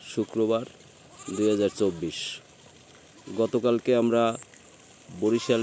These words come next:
বিভাগের অন্যতম বৃহত্তর গরু ছাগলের হাট চরমোনাই গিয়েছিলাম। চরমোনাইতে গিয়েছিলাম মূলত গরু দেখতে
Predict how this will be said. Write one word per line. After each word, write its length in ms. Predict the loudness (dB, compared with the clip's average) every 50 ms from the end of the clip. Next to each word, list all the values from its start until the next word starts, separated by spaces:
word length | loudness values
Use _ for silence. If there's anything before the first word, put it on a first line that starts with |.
| 0 -2
বিভাগের 460 | 0 2 2 2 2 2 2 0 0 0 -2 -8 -10 -6
অন্যতম 460 | -2 0 0 0 0 0 0 0 2 2 2 0 0
বৃহত্তর 440 | 0 2 0 0 0 0 0 0 2 2
গরু 160 | 2 2 2 2 0
ছাগলের 340 | 2 2 4 4 2 2 2 0
হাট 220 | 0 0 0 -2 -4 -10 -16 -16 -18 -18 -20 -20 -20 -20 -20 -20 -20 -20 -18 -2 4
চরমোনাই 420 | 4 6 6 6 6 4 4 4 4
গিয়েছিলাম। 380 | 4 2 2 0 -4 -6 -8 -8 -10 -14 -20 -20 -20 -20 -20 -20 -20 -20 -20 -20 -20 -20 -20 -20 -20 -20 -20 -20 -20 -20 -20 -20 -20 -20 -20 -20 -20 -20 -20 -20 -20 -20 -20 -20 -20 -20 -20 -20 -20 -20 -20 -20 -20 -20 -20 -20 -20 -20 -20 -20 -18 -14
চরমোনাইতে 680 | -8 -4 -4 -2 0 2 4 4 4 4 2 2 2 4 4
গিয়েছিলাম 440 | 4 4 2 4 2 4 4 4 4 2 0 -4 -14 -20 -20 -20 -20 -20 -20 -20 -20 -20 -20 -20 -20 -20 -20 -20 -20 -20 -20 -20 -20 -20 -16 -4 2
মূলত 300 | 4 6 6 6 8 8 10 10 12 12 10 10 8 4 -2 -18 -20 -20 -20 -20 -20 -18 -16 -16 -14 -10 -10 -2 2 6
গরু 280 | 6 8 8 10 10 10 10 10 8
দেখতে 300 | 8 8 6 4 4